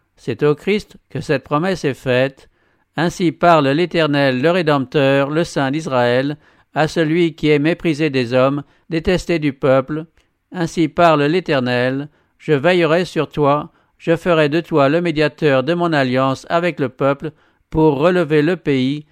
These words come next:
et partager les héritages dévastés pour dire aux prisonniers, Sortez,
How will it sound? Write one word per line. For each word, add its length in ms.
et 100
partager 640
les 220
héritages 460
dévastés 760
pour 120
dire 260
aux 80
prisonniers, 640
Sortez, 720